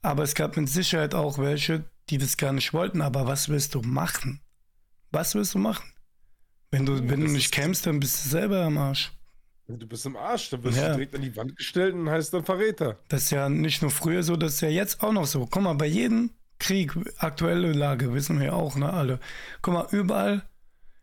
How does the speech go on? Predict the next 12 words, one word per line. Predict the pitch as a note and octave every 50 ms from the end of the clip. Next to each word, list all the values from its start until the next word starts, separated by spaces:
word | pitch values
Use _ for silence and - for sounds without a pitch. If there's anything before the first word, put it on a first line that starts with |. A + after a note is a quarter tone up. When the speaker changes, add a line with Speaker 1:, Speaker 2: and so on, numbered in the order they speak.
| -
Speaker 1:
stell | - - - G3+ A3
dir | A3 A3+ - -
einfach | G#3+ A#3 A#3+ - - A3 A3
mal | G#3+ G#3 F3+
vor, | - - G3+ A3 A3+ G#3 A3 B3 B3+ - - - _ - - - -
die | - - -
eine | D3 D3+ F#3 A3 A3
Seite | F3+ F#3+ G3 G3+ G3 - G#3+ - G#3+ - - - - _ _ _
begegnet | - C3+ A#2+ C#3+ C#3+ C#3+ - C#3 B2 -
der | - -
anderen | D3 E3+ G3 G3+ G#3+ G3+
Seite | F3 F3+ F3+ F#3 F#3 - G3 G3 G3